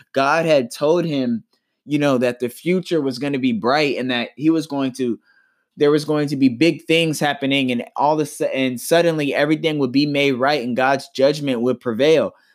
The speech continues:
But the prophet wasn't seeing this come to fruition, and he couldn't see how it would ever come possible. And I know me personally, that's something that I can really relate to, and I think it's something that we all can relate to.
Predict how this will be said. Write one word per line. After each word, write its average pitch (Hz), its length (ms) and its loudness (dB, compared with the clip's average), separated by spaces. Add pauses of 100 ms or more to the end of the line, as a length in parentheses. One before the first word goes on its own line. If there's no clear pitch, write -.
(180)
But 139 220 0 (160)
the 127 100 -4
prophet 160 480 0
wasn't 139 280 0
seeing 160 300 -2
this 131 160 -4
come 143 220 -4
to 131 120 -8
fruition, 117 540 -4 (280)
and 143 120 -4
he 160 160 -2
couldn't 190 320 -2
see 175 180 -4
how 151 220 2
it 135 80 2
would 135 160 -2 (100)
ever 147 320 0
come 185 300 -2
possible. 107 560 -6 (840)
And 165 420 -2
I 165 120 -2
know 196 120 2
me 180 160 0
personally, 143 800 0 (380)
that's 190 180 2
something 208 280 0
that 143 120 -2
I 143 120 0
can 151 160 -4
really 139 180 0
relate 127 360 0
to, 120 120 -4
and 110 80 -4
I 131 80 -2
think 165 160 -4
it's 147 100 -8
something 151 260 -2
that 117 140 -2
we 135 160 2
all 151 280 2
can 127 180 -6
relate 113 360 -2
to. 101 200 -4